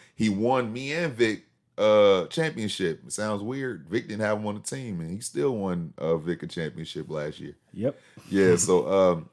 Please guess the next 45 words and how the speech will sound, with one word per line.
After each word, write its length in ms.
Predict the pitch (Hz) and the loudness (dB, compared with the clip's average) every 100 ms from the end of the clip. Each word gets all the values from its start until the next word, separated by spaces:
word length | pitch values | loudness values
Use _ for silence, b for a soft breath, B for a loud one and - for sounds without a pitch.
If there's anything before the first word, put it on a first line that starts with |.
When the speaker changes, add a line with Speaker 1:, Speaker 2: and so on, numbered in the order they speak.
| _ | _
Speaker 1:
sh-, 180 | - - _ | -20 -20 _
man, 260 | 110 110 101 | -2 0 0
Miles 320 | 117 123 117 | 0 0 0
Sanders, 400 | 120 113 110 107 - | 0 -2 -2 -6 -6
I, 320 | 101 104 98 | -4 -2 -4
I 140 | 95 | -4
was 140 | 107 110 | -4 -4
just 180 | 117 92 | -4 0
waiting 280 | 107 90 | 2 0
to 40 | 101 | -4
see 180 | - 101 | -4 0
how 140 | 92 | 0
this 120 | 92 | -2
offseason 720 | - 92 87 95 92 82 80 | -4 -4 -4 -4 -4 -6 -10
played 300 | - 92 90 | -2 0 2
out 220 | 90 87 | 0 -2
for 100 | - | -4
him. 320 | 92 90 87 - | -4 -4 -6 -8
They 100 | 95 | -6
didn't 180 | 120 131 | -4 -4
bring 220 | 107 101 | -4 -2
anybody 600 | 90 87 85 80 76 82 | -2 -2 -2 -4 -6 -8
in 100 | 87 85 | -8 -8
to 120 | 85 | -10
compete. 540 | 82 76 98 92 - b b | -12 -8 -4 -2 -4 b b
It's 80 | _ | _
just 160 | 80 92 | -12 -4
him 160 | 90 | -2
and 100 | 85 | 0
Boston 320 | 82 85 - | 0 0 -4
Scott 260 | 82 - 90 | -10 -4 -4
in 60 | 82 | -4
that 140 | 73 | -8
backfield. 480 | 85 85 - 87 87 | -6 -6 -4 -2 -2
I 180 | - 95 | -2 -4
love 360 | 85 90 90 | -2 0 0
the 100 | 80 | -2
offense. 720 | 58 87 95 - 92 85 - 76 | -2 0 0 0 -4 -4 -10 -12
Like 160 | 73 | -18
I 40 | 76 | -12
said, 200 | 92 95 | -6 -2
I 60 | |
love 220 | 90 82 | 0 -2
the 80 | 78 | -4
organization, 840 | 76 80 78 78 92 98 - 95 | -6 -6 -8 -4 -2 -2 -4 -10